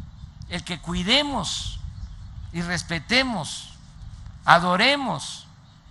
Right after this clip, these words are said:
a nuestros padres, a nuestras madres, que cuidemos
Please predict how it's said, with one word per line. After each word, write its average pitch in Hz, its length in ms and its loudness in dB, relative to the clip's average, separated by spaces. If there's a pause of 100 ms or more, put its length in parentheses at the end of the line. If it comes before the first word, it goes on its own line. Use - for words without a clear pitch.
(200)
a 160 120 4
nuestros 160 340 0
padres, 202 520 8
a 170 60 4
nuestras 156 360 -2
madres, 185 680 2 (800)
que 190 160 0
cuidemos 226 840 0